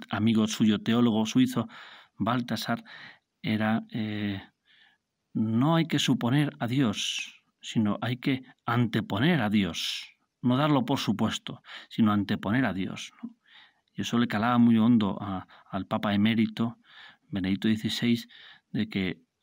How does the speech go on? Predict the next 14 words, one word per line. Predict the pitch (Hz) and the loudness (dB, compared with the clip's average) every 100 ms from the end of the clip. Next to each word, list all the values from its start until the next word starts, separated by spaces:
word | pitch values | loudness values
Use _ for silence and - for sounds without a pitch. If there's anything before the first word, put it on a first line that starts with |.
| - | -10
A | 113 | -4
Dios | 143 151 | -2 2
no | 139 117 117 | 2 2 0
tenemos | - 117 117 | 0 0 0
que | 113 | 0
darlo | 110 110 | 0 0
por | - 123 | 0 -2
supuesto, | - 98 101 98 - 101 - - - - | -2 0 0 -2 -6 -8 -8 -20 -20 -16
sino | - 110 101 - _ - _ _ | 0 0 0 -6 _ -20 _ _
anteponerlo. | - 117 113 110 107 117 101 92 87 - _ _ _ _ | -6 -4 -2 -2 0 0 -2 -4 -8 -10 _ _ _ _
Dios | - 135 151 135 | -2 2 2 0
es | 98 | 0
lo | 101 | -2
primero. | - 92 90 87 - | 0 -4 -4 -8 -14